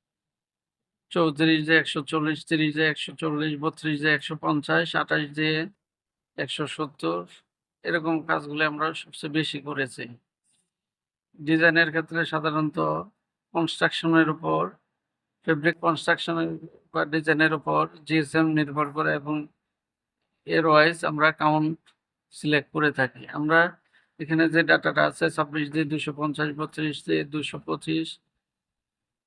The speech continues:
বত্রিশ স্ল্যাব দিয়ে দুইশো, তিরিশ দিয়ে তিনশো, ছাব্বিশ দুই ডাবল প্লাই দুইশো আশি, চব্বিশ ডাবল প্লাই দুইশো সত্তর, বত্রিশ সিঙ্গেল দুইশো পঞ্চাশ, এরকম ডেটা দিয়ে জিএসএম করেছি।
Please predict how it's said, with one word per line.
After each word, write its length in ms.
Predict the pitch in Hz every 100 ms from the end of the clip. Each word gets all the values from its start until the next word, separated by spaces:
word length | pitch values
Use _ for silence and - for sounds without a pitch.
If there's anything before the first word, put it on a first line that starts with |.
| _ _ _ _ 196
বত্রিশ 400 | 185 156 156 160 -
স্ল্যাব 260 | 165 160 147
দিয়ে 160 | 160 160
দুইশো, 360 | 160 151 156 156
তিরিশ 340 | 160 160 156 147
দিয়ে 160 | 160
তিনশো, 400 | 160 165 156 - 160
ছাব্বিশ 360 | - 151 151 147
দুই 240 | 156 160 165 - _ _ _ -
ডাবল 220 | 160 156
প্লাই 200 | 151 160 160
দুইশো 280 | 160 - 160
আশি, 220 | 151 - 160
চব্বিশ 320 | 156 147 151
ডাবল 240 | 151 151 151
প্লাই 220 | - 156
দুইশো 300 | 151 151 -
সত্তর, 340 | 147 151 - 156
বত্রিশ 400 | 151 156 - 160 -
সিঙ্গেল 300 | 151 147 156
দুইশো 220 | 151 151 156
পঞ্চাশ, 440 | 151 151 151 180 175 _ _ _
এরকম 280 | 165 165 151 151
ডেটা 240 | 151 151 156
দিয়ে 240 | 151 160
জিএসএম 420 | 156 147 143 - 147
করেছি। 420 | 135 165 143 -